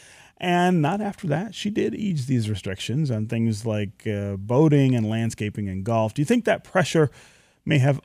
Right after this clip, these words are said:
overcome some of the things public health advisors were telling the governor? I wanna get at this balance that she's trying to strike between putting safety first,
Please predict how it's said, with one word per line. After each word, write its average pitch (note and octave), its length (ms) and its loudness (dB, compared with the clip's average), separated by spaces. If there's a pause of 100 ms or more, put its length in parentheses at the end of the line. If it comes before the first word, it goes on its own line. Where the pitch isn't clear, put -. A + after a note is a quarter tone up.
overcome E3+ 420 0
some C#3+ 200 0
of C#3 80 2
the C3 100 2
things C3 300 0
public B2+ 320 -2
health B2 260 -4
advisors A#2+ 580 -2
were A#2 100 -4
telling B2 280 -2
the A2+ 80 -2
governor? A#2+ 340 0
I A#2+ 40 -4
wanna D3+ 320 -2
get C#3 260 -4 (100)
at B2 200 -8
this A#2 160 -4
balance G#2+ 640 -2
that - 220 -12
she's G#2 260 -8
trying G2+ 320 -8
to F#2 60 -6
strike - 560 -6
between G#2 600 -6 (760)
putting D#3 220 6
safety B2 340 2
first, B2 460 -2